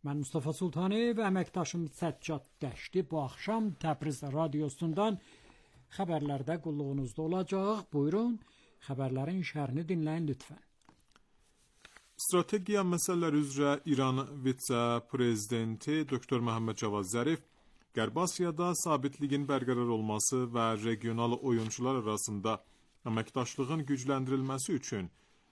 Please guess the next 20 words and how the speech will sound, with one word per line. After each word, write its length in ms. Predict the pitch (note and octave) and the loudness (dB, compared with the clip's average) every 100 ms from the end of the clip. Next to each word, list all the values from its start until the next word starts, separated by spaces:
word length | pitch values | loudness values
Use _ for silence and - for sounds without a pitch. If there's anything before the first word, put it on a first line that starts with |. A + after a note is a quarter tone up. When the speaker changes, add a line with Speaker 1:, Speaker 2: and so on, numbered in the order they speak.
| - | 0
Speaker 2:
regionda 460 | A2+ A2 C3 C#3 F3+ | 2 2 0 2 0
Müsəlman 640 | E3+ - D#3+ C#3+ D#3 D3+ C3 | 0 0 0 2 2 2 0
Qərbi 300 | C#3+ C3 C#3 | 2 2 2
Asiya 460 | C#3 B2+ - C#3 C3+ - | 2 0 2 2 2 2
Dialoqu 480 | C#3 C3 A#2+ A#2 C3 - | 4 4 2 0 -2 -2
Assosiasiyası 1080 | B2 - B2+ - C3 A#2+ - A#2+ A#2 - C3 - | -4 -2 0 0 0 0 0 0 0 -2 -4 -2
adlı 340 | B2+ A2 A2 A2+ | -4 -2 0 0
yeni 360 | A2 A2+ A2+ G#2 | 0 -2 -2 -2
qurumun 420 | C3+ C3+ D#3 F3 | 0 0 0 0
yaradılmasını 840 | E3+ D#3 C3+ C3 A#2+ A2+ - G#2+ F#2 F#2 | 0 0 2 0 0 -2 -4 -4 -4 -4
təklif 420 | B2+ G#2 A2 F2+ F#2+ | -6 -6 -4 -6 -6
edib. 240 | F2 G2 _ - _ _ _ _ - | -8 -8 _ -20 _ _ _ _ -2
Bunu 200 | A2+ A2+ | 0 0
Zərif 380 | A2 C3+ E3+ E3+ - - - C#3 | 0 2 2 0 -8 -20 -6 4
Böyük 300 | C#3+ C3+ C#3+ | 4 4 0
Britaniyanın 760 | C3 C#3+ C3 B2 A#2 D3+ D#3 - C#3 | 0 0 0 0 0 0 -2 -6 -10
Economist 640 | - C#3 B2+ A#2+ A#2+ - - | -4 0 2 2 0 -2 -6
jurnalındakı 720 | A#2+ B2+ A#2 A2 G#2+ A2+ - | -2 0 2 0 -2 -4 -2
məqaləsində 720 | F3 D3 C#3 A#2 G#2 G#2 F2+ E2+ | -2 0 0 0 -2 -4 -6 -6
yazıb. 260 | E2+ A2 | -8 -8